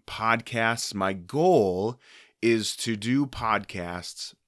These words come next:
um, at least twice a month and, and give you guys and gals who are in ministry a, a little bit of, of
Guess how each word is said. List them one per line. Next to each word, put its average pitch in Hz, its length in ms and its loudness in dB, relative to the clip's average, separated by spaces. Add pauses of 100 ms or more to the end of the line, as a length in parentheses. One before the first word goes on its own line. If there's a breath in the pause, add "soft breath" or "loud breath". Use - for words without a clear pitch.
(920)
um, 95 500 -2
at 107 160 0
least 170 380 0
twice 113 320 0
a 107 60 -4
month 87 400 -8 (360 soft breath)
and, 95 360 -4 (100)
and 98 320 -2
give 117 320 2
you 117 160 2
guys 104 460 2
and 92 120 -6
gals 101 440 2
who 95 100 -4
are 87 140 -2
in 117 280 0
ministry 101 760 -4 (440 soft breath)
a, 90 200 -6
a 95 80 -4
little 139 420 2
bit 110 360 2
of, 98 640 0
of 90 680 -2